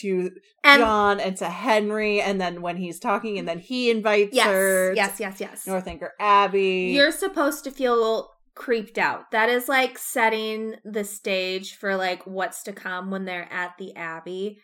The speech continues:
Speaker 2: I'm not
Speaker 1: Okay.
Speaker 2: gonna tell you, like, how everything happens or what happens
Speaker 1: Mm-hmm.
Speaker 2: specifically at
Speaker 1: Mm-hmm.
Speaker 2: the end with that,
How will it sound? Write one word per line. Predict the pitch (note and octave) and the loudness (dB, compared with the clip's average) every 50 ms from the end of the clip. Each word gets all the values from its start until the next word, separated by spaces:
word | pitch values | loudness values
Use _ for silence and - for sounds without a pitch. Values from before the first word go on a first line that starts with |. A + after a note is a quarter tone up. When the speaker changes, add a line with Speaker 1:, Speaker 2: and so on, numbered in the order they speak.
| _ _ _ _ _ _ _ - | _ _ _ _ _ _ _ -4
Speaker 2:
I'm | B3 B3+ | -2 4
not | C4+ C4+ C#4+ D4 | 6 4 4 6
Speaker 1:
Okay. | - F4 | 4 2
Speaker 2:
gonna | D#4+ D#4 D#4 D#4 C#4+ - - | 2 2 2 0 -2 -4 -8
tell | - C4 C4 B3+ B3 | -8 -4 -2 -2 0
you, | B3 B3 B3+ | 0 0 0
like, | A#3+ A3+ A3 A3 | 0 0 0 -2
how | - - A3 G#3 G3+ | -4 -8 -4 -2 -2
everything | G3+ G3+ G3+ G#3 G3+ G3+ G#3 G3 G3 G3 | -2 -2 -4 -6 -6 -6 -6 -6 -6 -6
happens | G3 F3+ E3+ F3 - G3 F#3+ F#3+ F#3 F#3 F#3+ | -6 -6 -8 -8 -8 -10 -10 -8 -10 -10 -10
or | F#3+ F3+ | -10 -10
what | F3+ F#3 E3 D#3+ - | -6 -6 -8 -6 -6
happens | E3+ E3 E3 F3+ F3+ F3 E3+ E3+ D#3+ | -8 -10 -8 -6 -6 -6 -6 -6 -8
Speaker 1:
Mm-hmm. | D3+ D#3 | -10 -12
Speaker 2:
specifically | - F3+ F3 - F3 F3 F#3 E3+ F3 F3 F3 | -14 -14 -12 -12 -12 -12 -10 -8 -6 -6 -6
at | F#3 E3+ F3 | -4 -6 -8
Speaker 1:
Mm-hmm. | E3 | -8
Speaker 2:
the | F3 F3 | -8 -8
end | E3+ E3+ F3 F3+ | -8 -8 -8 -8
with | G3+ G#3 G#3 - | -8 -8 -6 -2
that, | A#3+ A3 A3 A3+ A3+ | 0 0 0 0 0